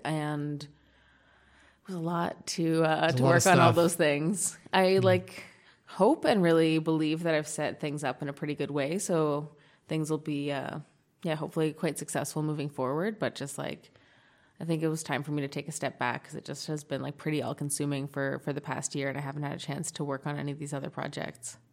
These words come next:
Speaker 2: Mm-hmm. So it's taking up too much of your focus.
Speaker 1: Yeah.
Speaker 2: And that, that is the hardest part. Y-, you're not the first person that I've heard say that the hardest part is focusing on one thing and not being distracted by all the things that,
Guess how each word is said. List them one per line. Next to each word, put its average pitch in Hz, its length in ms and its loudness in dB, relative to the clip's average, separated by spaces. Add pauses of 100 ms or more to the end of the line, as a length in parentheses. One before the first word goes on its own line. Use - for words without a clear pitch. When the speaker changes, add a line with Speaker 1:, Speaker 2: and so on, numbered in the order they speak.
Speaker 2:
Mm-hmm. 117 320 2 (500)
So - 120 0
it's 127 160 2
taking 135 280 2
up 123 100 0 (320)
too 165 120 6
much 143 200 4
of 135 80 2
your 123 100 2
focus. - 580 -4 (540)
Speaker 1:
Yeah. 151 580 2 (640)
Speaker 2:
And 143 100 2
that, 147 140 2
that 151 120 6
is 156 120 8
the 143 100 4
hardest 123 300 2
part. 120 400 0
Y-, 147 60 -4 (140)
you're 139 100 4
not 139 160 4
the 135 80 -2
first 131 260 -2
person 127 280 0
that 113 240 -2
I've - 500 -8
heard 127 240 0
say 131 180 2
that 120 200 0
the 131 80 0
hardest 143 320 4
part 135 220 4
is 120 140 0
focusing 131 500 2
on 120 160 2
one 120 180 2
thing 120 200 0
and 117 180 2
not 139 200 4
being 135 160 4
distracted 120 500 0
by 127 160 2
all 120 180 2
the 120 80 2
things 120 300 0
that, 110 260 -2